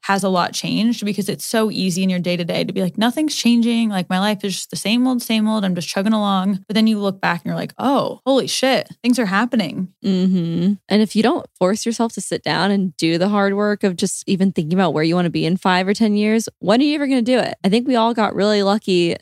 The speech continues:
Speaker 2: that we were forced to stop. You know, obviously the pandemic was absolutely horrible and people have died, and it, I don't wish that upon anyone, but you have to look at the silver lining. Like, we all had to stop and evaluate, like, "Oh, is the job that I just got laid off from, was that even what I even wanted to do?"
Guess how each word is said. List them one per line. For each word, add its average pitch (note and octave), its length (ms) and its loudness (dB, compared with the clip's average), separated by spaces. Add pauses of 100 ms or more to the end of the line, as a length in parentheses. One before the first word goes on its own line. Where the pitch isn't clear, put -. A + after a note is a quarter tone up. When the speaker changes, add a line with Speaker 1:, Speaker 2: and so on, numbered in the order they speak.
Speaker 2:
that F#3 140 4
we F#3+ 100 2
were F#3+ 100 2
forced F#3+ 480 -2
to G3+ 60 -6
stop. D#3+ 460 -2 (120)
You A3 100 2
know, F#3+ 260 2
obviously F#3 360 -2
the E3 40 -12
pandemic E3 300 -2
was D#3+ 140 -6 (160)
absolutely F#3+ 360 0
horrible D#3+ 260 0
and F3+ 80 -4
people F3+ 180 -4
have D#3+ 80 -10
died, F3 380 -2
and - 200 -8
it, D#3+ 120 -10 (140)
I E3+ 100 0
don't F3+ 360 -2
wish E3+ 200 -2
that F3+ 120 -2
upon F3 260 -2
anyone, G3 420 0
but F#3 320 0
you A3 100 2
have E4+ 140 0
to D4 60 0
look C4+ 100 2
at - 20 -20
the F#3+ 80 -4
silver E3+ 320 0
lining. G3 320 2
Like, F3 160 -2
we F#3+ 100 2
all A3+ 120 2
had G#3+ 180 -2
to G3+ 60 -2
stop F#3+ 540 0
and F#3+ 220 0
evaluate, F3 720 0 (100)
like, F3 320 0
"Oh, A3 300 2
is F#3 100 -2
the F#3 100 -2
job F3+ 280 0
that B3 80 2
I G#3+ 40 2
just A3 100 -2
got G3 160 0
laid - 140 -2
off G#2 220 0
from, A#3+ 180 2
was G3+ 100 2
that E3+ 120 2
even G#3 220 2
what F#3 120 2
I E3+ 80 2
even F3+ 140 0
wanted F3 240 2
to F3 80 -8
do?" C#4+ 480 0